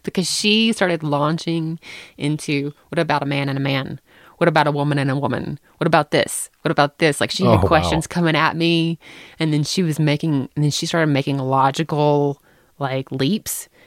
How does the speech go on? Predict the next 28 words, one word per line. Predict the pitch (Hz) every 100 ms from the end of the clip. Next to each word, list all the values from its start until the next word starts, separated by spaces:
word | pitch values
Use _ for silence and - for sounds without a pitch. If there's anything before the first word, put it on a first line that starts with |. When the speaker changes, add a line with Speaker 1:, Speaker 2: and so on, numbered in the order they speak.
| _ _
Speaker 1:
And | 147
I | 143 151
was | 156
laughing. | 143 135 139 139 135 135 143
S-, | 139 - - - -
I | 143
was, | 135 -
I | 139
didn't | 156 170 139
mean | 127 131 147
to |
laugh, | 135 139 135 131 135 -
but | 139 -
she | 123 -
was | 160 160
laughing | 165 151 151 143
too, | 143 147 139 147
so | - 139
it | 120
was | 135
okay. | 131 - 131 143 160 156 _ - - - - - _ _
But | - 147 - - _ _ _
<laughs> |
it | 202 - - - - - - - - 139 - - - 165
was, | 160 170 -
it | 156
was | 151 151
good. | - 143 123 -